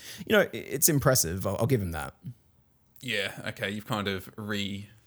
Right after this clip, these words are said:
Speaker 2: re-, you re-, reinvigorated me with that. Maybe I wanna do another Road to fifty hardcore, 'cause that was
Speaker 1: Yeah,
Speaker 2: good,
Speaker 1: look,
Speaker 2: but
Speaker 1: it's, yeah, I had a good time doing mine. Like, it was very stressful, obviously, 'cause I wanted the, the trophy for it. Um, so I did a, like, a totally broken blood,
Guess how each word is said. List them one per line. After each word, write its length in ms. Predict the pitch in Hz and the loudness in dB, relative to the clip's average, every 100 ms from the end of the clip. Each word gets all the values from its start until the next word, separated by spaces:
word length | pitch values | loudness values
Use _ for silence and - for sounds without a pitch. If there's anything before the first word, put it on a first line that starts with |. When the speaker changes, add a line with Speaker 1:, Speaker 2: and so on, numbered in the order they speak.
| _ | _
Speaker 2:
re-, 240 | - 151 120 - | -12 -10 -12 -10
you 180 | 139 | -8
re-, 320 | 160 170 135 - | -4 -2 -2 -4
reinvigorated 760 | 214 190 135 139 120 110 104 98 | -2 0 0 0 2 2 2 0
me 240 | 104 107 | 0 0
with 160 | 92 90 | -2 -6
that. 160 | 85 | -6
Maybe 240 | 98 107 95 | -4 -4 -4
I 40 | |
wanna 320 | 92 90 98 123 _ _ | -4 -6 -10 -14 _ _
do 140 | - 92 | -12 -10
another 380 | 95 85 87 113 _ _ _ _ _ - | -8 -8 -10 -12 _ _ _ _ _ -8
Road 200 | 98 98 | -6 -6
to 60 | |
fifty 320 | - 92 - - | -8 -12 -10 -14
hardcore, 680 | - 98 95 - 95 95 | -12 -12 -14 -14 -14 -14
'cause 140 | - - | -8 -4
that 140 | 151 | -2
was 180 | - 247 | 0 2
Speaker 1:
Yeah, 120 | 254 | 2
Speaker 2:
good, 60 | 190 | 4
Speaker 1:
look, 160 | 202 | 2
Speaker 2:
but 60 | - | 0
Speaker 1:
it's, 360 | 123 - - - _ - - - _ - | 2 4 4 0 _ -20 -20 -20 _ 2
yeah, 240 | 190 185 - | 6 6 8
I 80 | 185 | 8
had 80 | 262 | 8
a 40 | |
good 140 | 196 190 | 6 4
time 240 | 147 139 | 6 6
doing 240 | 143 120 | 6 6
mine. 300 | 113 113 107 | 6 4 4
Like, 140 | 107 123 | 4 4
it 80 | 180 | 6
was 120 | 160 | 6
very 160 | 180 147 | 8 6
stressful, 380 | - 135 - | 6 4 2
obviously, 240 | 101 104 113 | 2 2 4
'cause 140 | 107 | 4
I 40 | 135 | 4
wanted 220 | 131 95 | 4 2
the, 240 | 95 87 - | 0 -2 -4
the 100 | 92 | -2
trophy 380 | - 101 107 | 0 2 2
for 260 | 95 92 80 | 0 -2 -2
it. 140 | 87 - | -4 0
Um, 500 | 101 101 98 95 92 | 2 4 6 4 6
so 140 | - | 6
I 60 | 113 | 6
did 160 | 110 | 6
a, 280 | 110 104 98 | 6 4 2
like, 140 | 95 101 | 0 0
a 60 | |
totally 360 | 101 - 110 104 | 0 2 2 2
broken 640 | 92 98 98 107 95 92 90 | 0 -2 2 2 4 2 0
blood, 400 | 104 95 92 | -2 -2 -4